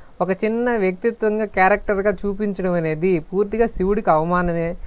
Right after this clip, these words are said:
కానీ మళ్ళీ ఇంకొక విషయం ఏంటంటే ఇక్కడ శివుడు కనిపిస్తాడు. ఇప్పుడు మీరు చూస్తున్నది ఈ శివుడి క్యారెక్టరు. ఆయన చేతిలో కొన్ని రేఖలు ఉంటాయంట. అందువల్ల ఆయన శివుడు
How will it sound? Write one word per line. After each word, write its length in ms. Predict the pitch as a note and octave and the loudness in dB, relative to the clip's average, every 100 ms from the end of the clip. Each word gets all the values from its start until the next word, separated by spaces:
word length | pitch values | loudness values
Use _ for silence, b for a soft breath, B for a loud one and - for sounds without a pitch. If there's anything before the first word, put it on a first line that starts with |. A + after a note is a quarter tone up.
| b - | b -4
కానీ 160 | G3 A3 | 0 2
మళ్ళీ 280 | G3+ G3+ A#3 | 2 0 0
ఇంకొక 260 | A3+ B3 | 2 2
విషయం 340 | A#3+ A3+ C4 A#3 | 2 -2 0 0
ఏంటంటే 320 | G3+ E3+ F#3 | 0 -2 -2
ఇక్కడ 160 | G3+ G3+ | -2 -2
శివుడు 320 | - A#3 B3+ | -2 0 2
కనిపిస్తాడు. 680 | A3+ A3+ A#3 - F#3+ F#3+ | 2 0 -2 -2 -2 2
ఇప్పుడు 280 | B3+ B3 A3+ | 0 0 -2
మీరు 180 | A3 A3+ | 0 0
చూస్తున్నది 560 | A#3 A3+ B3 A#3 C4 G#4+ F#4+ - - - - - - - - - - | -2 -2 -2 0 0 -4 -6 -14 -14 -14 -12 -12 -14 -18 -20 -20 -2
ఈ 160 | G3 G#3 | 0 0
శివుడి 280 | F#3+ A#3 A#3+ | 0 -2 2
క్యారెక్టరు. 640 | A3 F3+ F3 - F#3+ C4+ B B B - | 4 6 4 0 0 2 B B B 0
ఆయన 180 | F3+ G3 | 2 2
చేతిలో 380 | F#3+ A3+ B3 B3+ | 2 2 6 4
కొన్ని 220 | A3+ F#3+ | 4 2
రేఖలు 400 | F3 G3+ A3 A3 | 4 4 4 0
ఉంటాయంట. 460 | F#3+ F3+ D#3 C#3+ C3+ D3 G#3+ - | 2 2 2 0 -6 -8 -12 -4
అందువల్ల 840 | E3+ G3 A3+ A#3 B3+ A#3+ G3 C4+ F#4+ b b b - | 0 2 4 4 4 4 4 2 -2 b b b 4
ఆయన 600 | F3+ A3 A3+ F#3+ G#3 B3+ E4 - - - - | 6 6 2 0 0 -2 -6 -18 -20 -10 -2
శివుడు 260 | A#3 B3 | 2 4